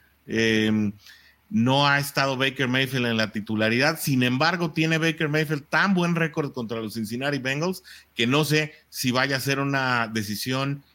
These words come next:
eh, durante el desarrollo de esta semana del head coach, precisamente preparar un juego con alguien, con un quarterback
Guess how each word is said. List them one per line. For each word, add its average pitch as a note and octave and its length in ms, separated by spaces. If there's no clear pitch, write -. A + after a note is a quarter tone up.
eh, G#2+ 240
durante A2+ 360
el A2 80
desarrollo A2+ 460
de B2+ 60
esta B2 180
semana A#2+ 380
del G#2+ 220
head A#2+ 200
coach, C3+ 300
precisamente A2+ 540
preparar A2 580
un A#2+ 120
juego C3+ 560
con A2 220
alguien, C3 540
con G2+ 160
un G#2 100
quarterback B2+ 480